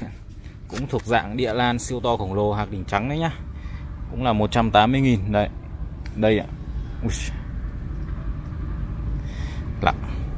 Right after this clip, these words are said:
Hình số bốn, một trăm tám mươi nghìn. Hình số năm thì em sang hạc đỉnh vàng nhá. Hạc đỉnh vàng thì, ờ, cây, ờ, củ của nó, nó không, không thuôn dài như hạc đỉnh trắng. Đây, hạc đỉnh vàng củ thì nó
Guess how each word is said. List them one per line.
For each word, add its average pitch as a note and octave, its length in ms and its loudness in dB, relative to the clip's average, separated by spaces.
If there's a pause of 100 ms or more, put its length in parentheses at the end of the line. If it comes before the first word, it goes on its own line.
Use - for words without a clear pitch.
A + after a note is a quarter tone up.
(2750)
Hình G2+ 100 6
số G#2+ 160 6
bốn, A2 280 12
một C3+ 100 2
trăm A#2 160 4
tám G#2+ 180 8
mươi C3 80 6
nghìn. B2+ 180 8 (380)
Hình G2+ 100 -2
số G#2 140 4
năm A#2 240 8
thì G#2+ 120 4
em A2 160 0
sang A2+ 200 4
hạc G2+ 140 0
đỉnh E2+ 160 -4
vàng F#2+ 240 6
nhá. A#2 160 2 (800)
Hạc F#2 140 -6
đỉnh F2 120 -8
vàng F#2 320 2
thì, F#2+ 180 0
ờ, F#2+ 220 0
cây, A2 180 2
ờ, G#2+ 200 0 (200)
củ F#2 240 2
của F#2 120 2
nó, G2+ 180 4
nó B2 120 2
không, A2+ 360 0
không A2+ 200 0 (100)
thuôn A2+ 180 6
dài G2+ 260 6
như G#2 60 -2
hạc A2 100 -4
đỉnh F2 120 -6
trắng. G2 320 0
Đây, A#2 120 -6 (100)
hạc F#2+ 140 -6
đỉnh F#2 140 -6
vàng F#2 240 2
củ F2 280 -2
thì F2+ 60 -2
nó G2+ 180 0